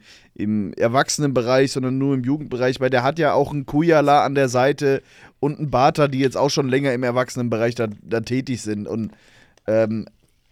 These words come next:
ja, ich, also ich, ich glaube, ich glaube schon, dass die Verantwortlichen auch extrem in die Mannschaft reinhören und dort Gespräche führen werden und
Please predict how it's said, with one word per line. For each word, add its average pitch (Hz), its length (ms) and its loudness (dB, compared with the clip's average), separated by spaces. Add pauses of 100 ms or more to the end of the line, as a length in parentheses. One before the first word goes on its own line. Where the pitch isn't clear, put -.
(2250)
ja, 101 200 -8
ich, 98 120 -10 (640)
also 127 200 -2
ich, 135 220 -6
ich 123 180 -6
glaube, 160 680 2
ich - 160 -10
glaube 143 340 0
schon, 151 300 0
dass 123 260 0 (540)
die 120 80 -4
Verantwortlichen 123 840 0
auch 117 240 -2
extrem 123 460 -2
in 123 80 -2
die 117 60 0
Mannschaft 113 440 -2
reinhören 110 500 0
und 92 140 -8
dort 98 140 -4
Gespräche 113 460 -2
führen 95 220 -4
werden 85 200 -4
und 87 140 -10